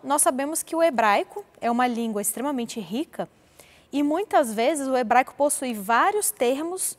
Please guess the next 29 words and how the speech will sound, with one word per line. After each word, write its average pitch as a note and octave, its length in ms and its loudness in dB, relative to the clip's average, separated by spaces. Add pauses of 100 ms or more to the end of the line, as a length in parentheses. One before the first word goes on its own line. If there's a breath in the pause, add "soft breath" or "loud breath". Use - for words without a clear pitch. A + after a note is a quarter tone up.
(120)
pra B3+ 140 0
falar C4+ 380 2
de C4 180 -4
uma C#4+ 160 -2
mesma F#4+ 340 0
palavra, G#3+ 540 0
pra, A3 260 -2 (380)
né, A#3 300 -2
termos D4 380 0
que C4+ 120 -6
trazem C4+ 300 -2
significados, D4+ 1000 -4 (380 loud breath)
às B3 120 2
vezes C4+ 300 2
um C#4 100 0
pouquinho E4 500 -4
diferentes, D4+ 640 -2
pra C#4+ 300 -2
enriquecer E4+ 880 -2 (260 loud breath)
a A#3 100 2
linguagem. A3 680 -2 (460 soft breath)
Então, D#4+ 360 -2
Dalma, A3 260 2
eu A3+ 40 -6
queria D4 240 -2
falar D4 200 -2
com D4 100 -14
você, D4 320 -2
porque B3+ 300 -4